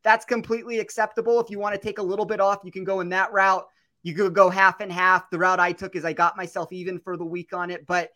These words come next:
there's just so many options that come into play when you do it. And, uh, that's why I love that tournament. It's the second time now that I have rolled it over in a fashion to where I almost have won a ton of money with it. Uh, the other one, unfortunately, was two thousand eighteen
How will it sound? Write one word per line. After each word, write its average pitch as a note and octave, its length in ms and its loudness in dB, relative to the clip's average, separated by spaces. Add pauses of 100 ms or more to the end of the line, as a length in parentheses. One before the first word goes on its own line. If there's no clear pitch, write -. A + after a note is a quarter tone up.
(240)
there's A#3 180 0
just - 300 -10
so B3+ 180 -4
many A3 320 -2
options F3 480 -2
that E3+ 160 -6
come F3+ 160 -8
into E3+ 220 -6
play F3 260 -4
when E3+ 160 -4
you D#3+ 140 -6
do E3+ 240 -2
it. E3 100 2
And, D#3+ 180 0 (360)
uh, E3 200 4 (320)
that's C4 280 4
why C4+ 300 0
I A3+ 60 0
love G#3 240 -2
that G3+ 200 0
tournament. G3 360 -4
It's - 100 -20
the F#3 120 -12
second A3 480 -4
time F#3+ 260 -2
now F#3 220 2
that F3+ 220 -4
I F3+ 180 4
have E3+ 160 -2
rolled F3+ 240 -4
it E3+ 60 -2
over E3+ 300 -2
in E3 80 -2
a D3+ 60 -6
fashion E3+ 440 -2
to D#3 80 -18
where E3+ 160 -2
I D#3+ 120 2
almost F#3 360 -4
have D#3+ 180 -4
won F3 240 -6
a D#3+ 40 -8
ton F3 220 -8
of E3 100 -8
money F3+ 280 -4
with F3+ 220 -6
it. F#3+ 260 0 (420)
Uh, E3+ 220 4
the F3+ 140 2
other G#3 220 6
one, G3 240 2
unfortunately, F#3+ 520 -4
was E3 120 -4
two F#3+ 200 -12
thousand F3+ 420 -2
eighteen F#3+ 600 -12